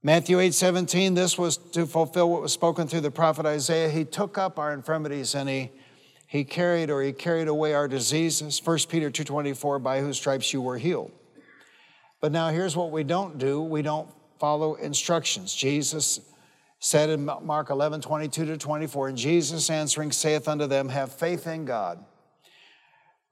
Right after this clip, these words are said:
Have faith in God. You know,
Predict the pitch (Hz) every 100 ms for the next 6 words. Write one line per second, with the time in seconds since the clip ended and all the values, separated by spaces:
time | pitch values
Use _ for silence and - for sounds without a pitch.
0 | _ - 151 143 - 190 185 175 165 120
1 | 95 80 85 - _ _ _ _ _ _
2 | _ - _ - 165 175 170